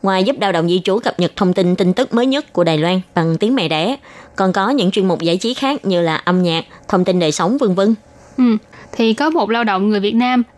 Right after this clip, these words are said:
Speaker 2: tên là Văn đã chia sẻ là khi anh vừa mới đến Đài Loan làm việc không lâu, có một hôm thì trong giờ nghỉ, anh đã lấy quyển sổ tay những điều cần biết dành cho lao động di trú làm việc tại Đài Loan. Đây là quyển sổ mà anh nhận được trong buổi tuyên truyền hướng dẫn về pháp lệnh ở sân bay.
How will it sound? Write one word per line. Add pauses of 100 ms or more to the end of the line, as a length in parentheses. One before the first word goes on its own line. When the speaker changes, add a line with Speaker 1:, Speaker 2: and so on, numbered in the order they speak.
Speaker 2:
tên
là
Văn (180)
đã
chia
sẻ
là (100)
khi
anh
vừa
mới
đến
Đài
Loan
làm
việc
không
lâu, (380)
có
một
hôm
thì
trong
giờ
nghỉ, (240)
anh
đã
lấy
quyển
sổ
tay
những
điều
cần
biết
dành
cho
lao
động
di
trú
làm
việc
tại
Đài
Loan. (500)
Đây
là
quyển
sổ
mà
anh
nhận
được
trong
buổi
tuyên
truyền
hướng
dẫn
về
pháp
lệnh
ở
sân
bay.